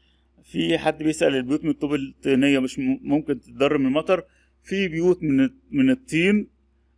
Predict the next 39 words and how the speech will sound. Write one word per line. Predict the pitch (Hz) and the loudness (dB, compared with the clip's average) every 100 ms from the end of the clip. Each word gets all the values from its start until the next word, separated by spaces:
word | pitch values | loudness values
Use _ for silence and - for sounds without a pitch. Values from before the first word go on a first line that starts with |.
| _ | _
آه، | 131 127 120 120 | -4 -2 0 2
موجوده | 123 131 151 | 2 2 0
في | - | 0
مصر | 156 185 - - - | 0 -2 -8 -20 -14
عمرها | 82 113 127 151 165 | -6 -2 2 2 2
تلات | 151 143 151 | -2 -2 -2
آلاف | 143 | -2
سنه. | 120 101 _ _ _ _ _ _ - | -2 -4 _ _ _ _ _ _ -8
تمام. | 110 135 - _ _ _ _ - | -4 -4 -6 _ _ _ _ 0
انا | 156 170 | 0 2
جنب | 175 160 | 2 2
بيتي | 151 180 214 | 0 0 0
كان | - 156 147 | 0 0 -2
في | - 165 | -8 0
بيت | 165 185 - 147 | 2 2 0 -4
حامد | - 160 | -2 -2
سعيد، | - 143 151 170 | 0 0 2 2
ده | 156 | 0
مبني | 160 156 151 | 2 0 -2
بالطين | 131 _ _ _ - 160 160 | -6 _ _ _ -6 -2 0
الني، | 151 160 214 - _ _ _ _ | 2 2 0 -4 _ _ _ _
كان | 143 135 | -2 -2
اتبنى | 127 151 160 | 0 -2 -2
حاجه | 147 151 | -6 -10
وستين، | 147 - - 151 196 202 - - | -10 -12 -10 -6 -6 -8 -16 -8
كان | 123 | -4
المهندس | 123 143 147 | -2 -2 -6
حسن | 151 - | -10 -4
اول | 175 170 | -2 -2
بيت | 143 175 - | -2 -4 -4
حسن | 156 160 | -20 -20
فتحي | 156 165 135 | -20 -10 -4
عمله، | 135 113 82 - | -4 -4 -12 -14
عمله | 113 135 123 | -8 -8 -6
جنب | 131 127 | -6 -6
البيت | 123 135 | -10 -12
بتاعي | 135 160 196 196 _ _ _ | -6 -4 -4 -6 _ _ _
لحامد | 131 123 127 123 127 - - 123 - 156 | -10 -4 0 0 0 -4 -12 -8 -6 -6
سعيد، | - 117 107 | -6 -6 -6